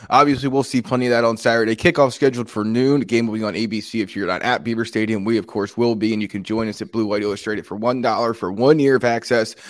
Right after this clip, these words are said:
That deal's not gonna last forever, folks. So make sure you join us here as Penn State looks to move to two and oh. And also you'll get obviously recru-, recruiting coverage from Ryan and Sean, inside team info from Nate Bauer, and of course the extensive film breakdowns and much more from Thomas Frank Carr, who is producing for us today.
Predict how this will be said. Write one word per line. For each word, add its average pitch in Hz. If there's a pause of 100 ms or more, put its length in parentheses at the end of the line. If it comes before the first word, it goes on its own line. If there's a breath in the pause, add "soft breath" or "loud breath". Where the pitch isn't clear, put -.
(260 loud breath)
That 107
deal's 123
not 123
gonna 131
last 127
forever, 110
folks. 104
So 98
make 113
sure 127
you 120
join 117
us 117
here 110
as 117
Penn 113
State 104
looks 113
to 107
move 110
to 104
two 110
and 110
oh. 160 (300 loud breath)
And 107
also 117
you'll 117
get 110
obviously 104
recru-, 104
recruiting 185
coverage 170
from 107
Ryan 110
and 98
Sean, 131 (260 loud breath)
inside 113
team 117
info 104
from 98
Nate 98
Bauer, 101
and 90
of 98
course 104
the 104
extensive 120
film 127
breakdowns 110
and 104
much 110
more 104
from 92
Thomas 92
Frank 95
Carr, 104
who 101
is 90
producing 101
for 92
us 95
today. 98